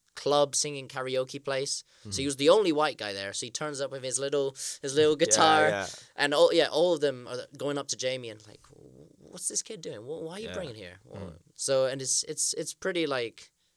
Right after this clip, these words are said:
Speaker 1: pretty revolutionary that you go in there, you overcome all those barriers, those
Speaker 2: Yeah.
Speaker 1: stereotypes, and you just
Speaker 2: And
Speaker 1: perform your hand. And music is such a,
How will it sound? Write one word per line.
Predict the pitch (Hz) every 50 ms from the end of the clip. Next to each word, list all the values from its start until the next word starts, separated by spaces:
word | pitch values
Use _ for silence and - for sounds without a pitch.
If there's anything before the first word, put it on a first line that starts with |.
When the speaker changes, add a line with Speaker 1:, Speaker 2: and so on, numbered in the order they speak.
| _ _ _ _ -
Speaker 1:
pretty | - 185 165
revolutionary | 160 151 131 135 139 143 143 - - 135 117 110
that | 107 110 104 _ - - _
you | 117 113
go | 107 - 123 131 135
in | 127 113
there, | 113 104 98 101 104 101 _ _ _ _ - _ 117
you | 123 120 - -
overcome | 143 156 156 160 151 - 156 143
all | 135 131 123
those | 120 113 -
barriers, | - 110 110 117 113 110 110 104 104 104 92 98
those | 113 135 143
Speaker 2:
Yeah. | 139 131
Speaker 1:
stereotypes, | 117 131 131 127 123 123 117 - 127 117 - -
and | 117 120
you | 120
just | 110 123 123 123
Speaker 2:
And | 117 110
Speaker 1:
perform | - - - 147 147 151 151
your | 139 127
hand. | 139 143 143 123 127
And | 120 120
music | 135 160 190 - 190 156
is | 143 135
such | - - - - -
a, | 139 123 117 113